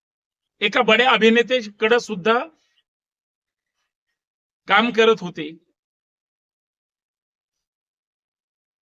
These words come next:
ज्यावेळेस कुठलाही नेता, अभिनेता, त्याचा एकतर पीए असतो किंवा कलाकार असतील तर त्यांचा मॅनेजर असतो,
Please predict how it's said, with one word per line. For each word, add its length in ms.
ज्यावेळेस 440
कुठलाही 420
नेता, 340
अभिनेता, 580
त्याचा 260
एकतर 360
पीए 360
असतो 260
किंवा 320
कलाकार 380
असतील 360
तर 60
त्यांचा 340
मॅनेजर 440
असतो, 280